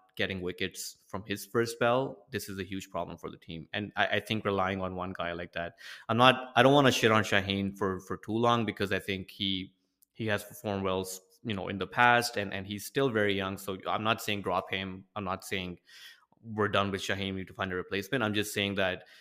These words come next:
for this particular tournament, you need to look at everybody as a bowling unit and say that none of, none of them were good enough. Shadab,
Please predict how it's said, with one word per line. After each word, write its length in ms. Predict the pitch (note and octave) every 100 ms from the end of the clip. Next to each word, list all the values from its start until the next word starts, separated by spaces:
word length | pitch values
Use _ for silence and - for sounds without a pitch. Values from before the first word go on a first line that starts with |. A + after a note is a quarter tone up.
| -
for 200 | - A2
this 220 | G2+ A2+ -
particular 480 | A2 A2+ G#2+ G2+ - -
tournament, 440 | A#2 A2+ A#2+ C3 A#2+
you 80 | G#2
need 160 | G2
to 80 | G2+
look 180 | G2 G2+
at 100 | F#2+
everybody 640 | G2 G#2+ A2 A2 A2+ B2+ - _ G#2
as 140 | G2
a 40 |
bowling 300 | G2+ G2 A2+
unit 300 | A#2 B2+ D3 -
and 160 | G#2
say 220 | - F#2+
that 240 | F#2+ F#2 F#2
none 160 | G2
of, 100 | G2
none 140 | G2 G2
of 80 | F#2+
them 100 | F2+
were 100 | F2+
good 140 | F2+
enough. 320 | F2 E2+ - _ - - _ _
Shadab, 520 | - G#2+ G#2 A2+ B2